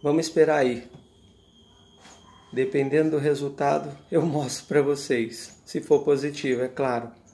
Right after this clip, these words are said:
Mas, galera, vamos torcer.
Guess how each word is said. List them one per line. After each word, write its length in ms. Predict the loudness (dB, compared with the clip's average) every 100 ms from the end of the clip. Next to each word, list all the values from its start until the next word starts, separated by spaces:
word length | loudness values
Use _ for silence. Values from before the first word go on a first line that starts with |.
| _ _ _ _ _ _
Mas, 880 | -8 -6 -2 -2 -2 -6 -8 -12 -16 -20 _
galera, 340 | -2 2 2 0
vamos 220 | -2 0
torcer. 500 | 2 2 0 -2 -2